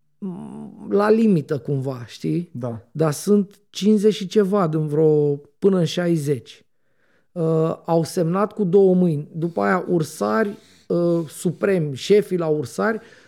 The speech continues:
Speaker 1: câțiva dintre ei care au, uh, scris pe un fel de grupuleț din ăsta, au ei un grup, bănuiesc că un grup de WhatsApp.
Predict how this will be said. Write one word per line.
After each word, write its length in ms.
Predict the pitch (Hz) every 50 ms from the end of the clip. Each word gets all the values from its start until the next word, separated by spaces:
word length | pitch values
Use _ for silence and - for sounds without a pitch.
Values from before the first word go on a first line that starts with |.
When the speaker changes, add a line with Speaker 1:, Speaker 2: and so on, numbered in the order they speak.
| _ _ _
Speaker 1:
câțiva 600 | - - 208 190 170 175 180 185 226 233 240 240 220
dintre 340 | 233 214 196 180 196 208 208
ei 80 | 220
care 240 | 202 - 226 220 214
au, 180 | 214 208 202 202
uh, 440 | 202 196 196 196 196 196 196 196
scris 440 | 185 190 - - - 214 240 226 233
pe 120 | - - 233
un 140 | 220 208
fel 220 | 190 - 233 226 226
de 140 | 196 220 202 180 180
grupuleț 520 | 175 202 220 208 214 - 208 214 214 196
din 200 | 160 143 147 156
ăsta, 300 | 156 160 147 - - -
au 260 | 143 143 143 147 156 165
ei 100 | 165 156
un 240 | 147 143 135 131
grup, 300 | 131 156 175 156 - - -
bănuiesc 320 | - 135 139 147 156 - -
că 60 | 160
un 140 | 156 147 147
grup 200 | 165 180 160 143
de 60 | 156
WhatsApp. 520 | 147 151 151 147 147 - 175 151 123 -